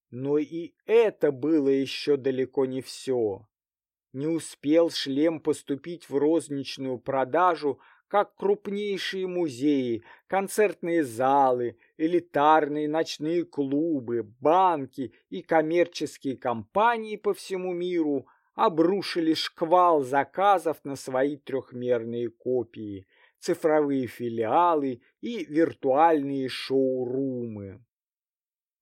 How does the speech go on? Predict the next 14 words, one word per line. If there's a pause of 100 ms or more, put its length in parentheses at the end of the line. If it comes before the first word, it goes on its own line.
А
по
мере
стремительного
нарастания
популярности
шлема-телепорта, (340)
многие
частные
заведения (200)
и
вовсе
начали
переходить